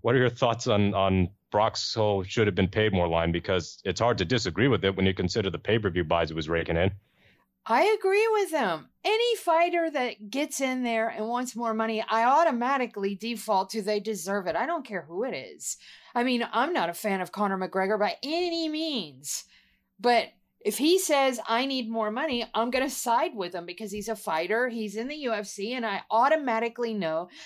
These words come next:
Speaker 2: that the U F C is paying out an eighty-three seventeen split. So by virtue of that,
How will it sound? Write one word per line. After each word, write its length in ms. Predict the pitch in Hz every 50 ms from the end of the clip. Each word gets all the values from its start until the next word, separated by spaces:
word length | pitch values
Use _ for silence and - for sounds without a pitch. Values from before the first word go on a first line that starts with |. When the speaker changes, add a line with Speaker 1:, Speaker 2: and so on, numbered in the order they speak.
| - -
Speaker 2:
that 160 | 214 226 220
the 80 | 233
U 180 | 226 233 247 262
F 140 | 269 277 269
C 400 | - - 240 233 226 226 214 - - - - -
is 140 | 254 247 -
paying 480 | - - 247 240 240 247 254 254 233
out 240 | 185 175 175 180 185 - - _
an 140 | 233 233 254
eighty-three 500 | 233 226 240 247 226 233 220 226 240 269
seventeen 720 | 269 - - 277 269 262 247 233 196 - 220 226 214 214
split. 500 | 202 - - - - 160 147 139 - - _ _ - - - - - - -
So 480 | - - - 277 254 254 247 240 - -
by 240 | 202 202 269 277 302
virtue 500 | 277 262 320 349 359 349 - 277 247 226
of 180 | 202 185 175 175
that, 340 | 190 185 175 180 185 -